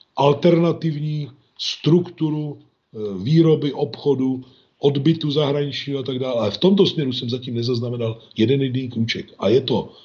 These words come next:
mimo jiné proto, že se necháme všichni unášet naprosto naivní a jalovou vizí,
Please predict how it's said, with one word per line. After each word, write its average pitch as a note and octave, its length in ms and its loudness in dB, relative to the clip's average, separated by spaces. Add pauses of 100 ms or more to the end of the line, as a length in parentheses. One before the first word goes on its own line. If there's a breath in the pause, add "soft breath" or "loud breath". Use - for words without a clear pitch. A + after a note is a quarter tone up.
mimo E3 320 6
jiné B2+ 240 4
proto, F2+ 580 -10 (380 soft breath)
že A#2 140 -6
se D3 140 2
necháme D#3 380 -2
všichni D3+ 300 -2
unášet C#3+ 640 -2 (400 loud breath)
naprosto D#3 680 4
naivní D3 720 4
a A#2 100 0
jalovou C3 720 4
vizí, C3+ 680 -2